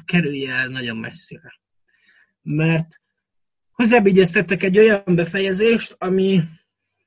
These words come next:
hát, ami finoman szólva is szánalmas.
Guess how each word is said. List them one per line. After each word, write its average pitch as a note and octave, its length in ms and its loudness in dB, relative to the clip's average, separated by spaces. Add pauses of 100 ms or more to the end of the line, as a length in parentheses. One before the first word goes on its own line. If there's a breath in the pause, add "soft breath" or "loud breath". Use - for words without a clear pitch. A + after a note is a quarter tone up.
(1400)
hát, - 380 -12 (260)
ami G#3+ 200 -2
finoman F3 440 0
szólva D3 520 -8
is C3 100 -10
szánalmas. A#2+ 800 -10